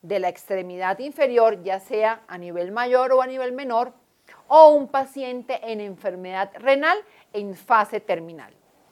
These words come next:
La frecuencia de inspección de este paciente debe ser cada uno a cada tres meses. La recomendación es que sea, ojalá, entre seis a ocho veces al año. Y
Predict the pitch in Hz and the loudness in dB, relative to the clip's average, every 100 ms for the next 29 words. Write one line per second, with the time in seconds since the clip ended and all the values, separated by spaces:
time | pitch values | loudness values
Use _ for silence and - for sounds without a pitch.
0 | _ - _ - 233 233 247 240 254 269 | _ -20 _ -2 0 0 0 -2 2 2
1 | 277 330 330 311 269 - - 208 - - | 2 -8 -8 -8 -10 -14 -16 -16 -16 -10
2 | 240 220 170 135 _ - 156 180 196 240 | -6 -6 -8 -18 _ -18 -10 -8 -8 -10
3 | 240 285 226 240 262 262 220 202 208 208 | -12 -12 -12 -12 -8 -6 -4 -4 -6 -6
4 | 214 208 - 220 220 226 277 330 349 - | -8 -8 -4 -2 0 0 0 -2 -6 -12
5 | 208 190 180 180 190 175 190 175 - _ | -16 -12 -14 -12 -12 -12 -16 -18 -20 _
6 | _ _ _ - 208 214 220 214 214 202 | _ _ _ -6 -4 -4 -6 -10 -8 -8
7 | 202 254 262 262 - 262 262 285 370 - | -8 -10 -14 -16 -12 -12 -8 -8 -8 -12
8 | _ _ _ 214 202 214 220 233 269 233 | _ _ _ -8 -6 -4 -4 -6 -8 -10
9 | 220 202 196 190 - 196 196 196 214 190 | -6 0 0 0 -8 -4 -4 -6 -8 -6
10 | 196 214 196 - 165 147 - _ _ _ | -6 -8 -14 -14 -16 -16 -20 _ _ _
11 | _ _ _ _ _ _ _ _ _ _ | _ _ _ _ _ _ _ _ _ _
12 | _ _ _ _ _ _ _ _ _ _ | _ _ _ _ _ _ _ _ _ _
13 | - - _ - 339 | -20 -20 _ -6 -2